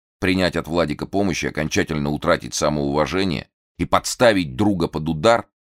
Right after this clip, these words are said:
Ни за что на свете. «А как же Алтын? Её ведь ты подставил под удар», сказала Фандорину совесть.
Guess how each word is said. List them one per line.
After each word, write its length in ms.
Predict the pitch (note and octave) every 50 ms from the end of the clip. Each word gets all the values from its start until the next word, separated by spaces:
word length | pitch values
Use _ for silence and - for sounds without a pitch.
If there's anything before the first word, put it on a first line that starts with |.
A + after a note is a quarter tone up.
| _ _ _ _ _ _ _ -
Ни 220 | F2+ G#2 A#2 A2+
за 160 | F#2 E2+ F#2+
что 180 | E2+ - - D#2
на 120 | C#2+ C2
свете. 380 | B1+ - - G1+ G1+ - _ _ _ _ _ _ _ _ _ _ _ _ _ _ _ _ _ _ _ _ _ _
«А 100 | - C#2
как 220 | - - G#2+ E2+ C2+
же 120 | C#2 D2
Алтын? 500 | A#1+ A1 G#1+ _ - C#2+ D#2+ E2 F#2 - _ _ _ _ _ _ _ _ _ _ _
Её 340 | - D2+ G2+ F#2 D#2+ F2 C#2
ведь 180 | A#1 G#1+ - -
ты 100 | - -
подставил 520 | - C2 - - - E2+ F2 G2+ A#2 A2
под 200 | - - F2+ E2
удар», 260 | F2 D2+ D2 B1+ -
сказала 400 | - - - C2 A#1 C2 A#1 A1+
Фандорину 520 | - B1 B1 C2 A#1+ C2 A#1 A1 A1 A1+ A1+
совесть. 460 | - - B1 G1+ G1+ G1+ - _